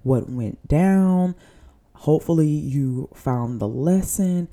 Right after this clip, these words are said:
and you applied it to the future. Now, what you felt at the time, what you gathered, all the information you did,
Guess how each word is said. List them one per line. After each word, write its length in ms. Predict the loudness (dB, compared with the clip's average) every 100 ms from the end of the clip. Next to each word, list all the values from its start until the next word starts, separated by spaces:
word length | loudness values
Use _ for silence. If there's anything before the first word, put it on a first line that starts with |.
| -16 _
and 180 | -8 -4
you 120 | -2
applied 600 | -2 -4 -4 0 0 0
it 280 | -2 -4 _
to 480 | -6 -2 -2 -4 -8 -8
the 100 | -10
future. 720 | -4 -2 -2 -4 -8 -8 -12 _ _ _ _ _ -20 -20 -20 _ _
Now, 480 | -2 2 2 0 -2
what 480 | -4 2 2 2 2
you 140 | 0 0
felt 440 | 0 2 2 0 _
at 160 | 0 0
the 100 | -2
time, 720 | -2 0 2 2 2 2 -2 -8 _ _ _
what 300 | 2 2 2
you 220 | 0 -2 -2
gathered, 680 | 0 2 2 4 4 2 0 -8 _ _ 0
all 200 | 4 4
the 100 | 4
information 800 | 0 0 0 0 -2 -2 -6 -8
you 200 | -4 0
did, 340 | 4 4 4